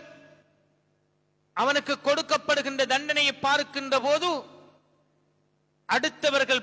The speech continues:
பயப்படுகின்ற ஒரு சூழல் இருக்கிறது. அதே போல பாதிக்கப்பட்டவனுக்கு சரியாக நீதி கிடைக்கிறது. இது இஸ்லாம்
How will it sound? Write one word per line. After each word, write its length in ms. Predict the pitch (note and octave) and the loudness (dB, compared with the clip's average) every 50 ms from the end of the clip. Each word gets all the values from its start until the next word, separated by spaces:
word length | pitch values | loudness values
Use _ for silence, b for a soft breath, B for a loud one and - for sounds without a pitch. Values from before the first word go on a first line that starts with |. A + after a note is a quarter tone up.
| - - | -2 -2
பயப்படுகின்ற 760 | A#3 B3+ D#4 F4 F4 - - D#4 D4+ D4 C#4 B3 C4 C4 B3+ C4 A#3+ | 0 2 2 2 0 -2 -2 0 2 2 2 0 -2 -4 -2 0 0
ஒரு 80 | A3+ A3 - | 0 -2 -4
சூழல் 280 | - B3+ B3 A#3+ G#3+ G3+ | -6 -2 -2 0 0 -2
இருக்கிறது. 460 | F#3+ F3+ - - - E3+ D#3+ C#3 C#3+ B2+ A2+ _ _ _ _ _ _ _ _ _ _ _ _ _ _ _ _ _ _ _ _ _ _ _ _ _ _ _ _ _ - - | -4 -4 -8 -10 -12 -14 -12 -12 -16 -20 -20 _ _ _ _ _ _ _ _ _ _ _ _ _ _ _ _ _ _ _ _ _ _ _ _ _ _ _ _ _ -4 0
அதே 240 | G#3 B3 C#4 D#4 D#4 D4+ - | 0 2 4 2 2 2 2
போல 180 | C#4 C#4 C#4 C4 B3 A3+ G3+ - - - - - - - _ _ _ _ _ _ _ _ _ _ _ _ _ _ _ _ _ _ _ _ - | 2 2 4 4 2 0 -2 -6 -14 -20 -20 -20 -20 -20 _ _ _ _ _ _ _ _ _ _ _ _ _ _ _ _ _ _ _ _ -4
பாதிக்கப்பட்டவனுக்கு 1300 | - G3 A3 A#3+ C4 C#4 C#4 C4 C4+ - - - B3 - - - A3+ - - A3+ G#3+ G#3+ G#3 G#3 - G3+ E3+ - - | 0 2 4 6 6 4 4 2 0 -4 -2 -4 -4 -4 -2 -6 -6 -2 -2 -2 -2 -2 -4 -4 -6 -8 -8 -6 -6
சரியாக 520 | F#3+ G#3 A3+ A3 G#3+ G3+ G3 F#3+ F3+ F3 F3 F#3+ | -6 -4 -2 0 2 2 2 0 -2 -8 -8 -6
நீதி 220 | A3 A#3 G3+ G3 - - | -6 -6 -6 -6 -8 -8
கிடைக்கிறது. 480 | E3 C#3+ B2+ A2+ - B2 A2+ A2 A2 _ _ _ _ _ _ _ _ _ _ _ _ _ _ _ _ _ _ _ _ _ _ _ _ _ - - G#3 | -10 -12 -12 -12 -16 -20 -20 -20 -20 _ _ _ _ _ _ _ _ _ _ _ _ _ _ _ _ _ _ _ _ _ _ _ _ _ -12 -10 -8
இது 160 | G3 G#3+ G3 E3+ D3+ - _ _ - - | -6 -6 -8 -8 -12 -16 _ _ -14 -14
இஸ்லாம் 380 | - - A3+ A3 G#3+ G#3+ G3+ | -10 -4 -2 0 0 -2 -4